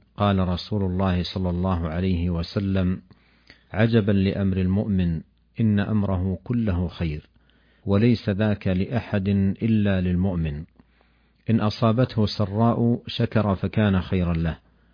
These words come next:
وإن أصابته ضراء صبر فكان خيرا له." رواه مسلم. وعن أبي مالك الأشعري رضي الله عنه قال:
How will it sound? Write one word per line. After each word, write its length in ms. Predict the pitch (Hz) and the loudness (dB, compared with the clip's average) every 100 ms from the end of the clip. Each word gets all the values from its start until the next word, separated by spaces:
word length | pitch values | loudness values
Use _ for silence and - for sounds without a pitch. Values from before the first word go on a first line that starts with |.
| _ _ _ _ | _ _ _ _
وإن 220 | - 101 120 | 2 4 4
أصابته 760 | 117 110 117 107 117 - 107 | 2 -2 2 2 2 0 0
ضراء 720 | 98 101 95 107 104 107 101 104 | 0 0 0 0 2 2 0 -2
صبر 480 | - 113 98 98 92 | -4 -2 0 0 0
فكان 500 | - 90 104 98 87 | -2 -2 0 2 0
خيرا 600 | - 104 98 90 90 87 | -2 0 0 2 0 0
له." 260 | 90 87 - _ _ _ _ _ | -2 -2 -4 _ _ _ _ _
رواه 360 | 101 101 95 82 | -2 0 2 0
مسلم. 480 | 85 80 - 71 67 - _ _ _ _ _ _ _ - _ _ _ | -2 -4 -8 -8 -10 -16 _ _ _ _ _ _ _ -20 _ _ _
وعن 260 | 113 95 131 | -2 0 2
أبي 260 | 127 120 | 4 4
مالك 460 | 113 120 117 110 - 110 110 113 - | 6 4 2 0 0 2 4 2 -2
الأشعري 760 | 98 98 - 92 104 107 104 | -4 -4 -6 -4 -2 0 2
رضي 340 | 95 95 92 95 | 0 -2 0 -2
الله 340 | 92 98 90 | 0 -2 -2
عنه 360 | 87 95 90 95 | -2 -2 -2 -2
قال: 400 | 104 107 107 113 | -2 0 0 -2